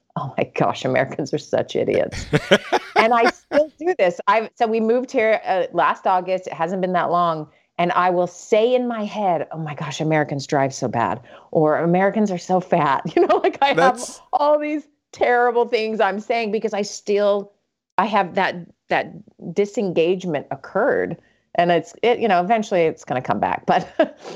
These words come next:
Speaker 1: it,
Speaker 2: And
Speaker 1: it's a really cool thing.
Speaker 2: let, let's, uh,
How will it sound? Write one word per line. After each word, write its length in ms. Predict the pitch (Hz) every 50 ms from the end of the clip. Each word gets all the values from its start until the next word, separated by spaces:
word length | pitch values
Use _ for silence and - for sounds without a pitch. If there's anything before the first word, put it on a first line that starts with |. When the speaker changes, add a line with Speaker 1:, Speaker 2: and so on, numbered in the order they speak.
| - - 214 -
Speaker 1:
it, 180 | 214 214 -
Speaker 2:
And 100 | 208 208
Speaker 1:
it's 180 | 214 208 - -
a 80 | 202 185 175 - _
really 240 | 262 269 254 190 170
cool 240 | 170 - 190 165 160
thing. 320 | 185 165 139 113 120 123 - _ _ _ _ -
Speaker 2:
let, 320 | 135 165 208 220 - _ -
let's, 560 | 165 156 180 202 - - - - - - - - 156
uh, 340 | 147 139 131 127 123 127